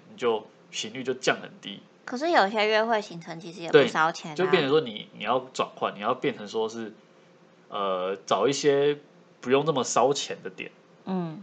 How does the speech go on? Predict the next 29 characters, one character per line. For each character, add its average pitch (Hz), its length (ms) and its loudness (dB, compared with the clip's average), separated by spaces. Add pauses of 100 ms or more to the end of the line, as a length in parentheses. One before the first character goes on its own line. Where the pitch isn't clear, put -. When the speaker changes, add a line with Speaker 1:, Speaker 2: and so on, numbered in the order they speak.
(140)
Speaker 1:
对， 113 400 -6
所 131 160 0
以 123 120 2 (880)
第 160 140 0
一 175 40 0
个 147 120 4
就 139 100 0
是 143 100 -4
你 123 80 -6
要 113 140 0
转 107 220 -2
换 110 280 -2
你 95 60 -16
的 95 180 -4
地 117 180 -10
点， - 200 -14 (680)
Speaker 2:
没 - 100 -4
错。 - 60 -2
Speaker 1:
地 - 0 -
点 185 200 2
可 131 60 -4
能 101 80 -10
要 110 240 -4
改 117 220 -6
变 104 240 -6
一 - 20 -12
下， 98 300 -6
不 101 100 -12
是， 110 460 -10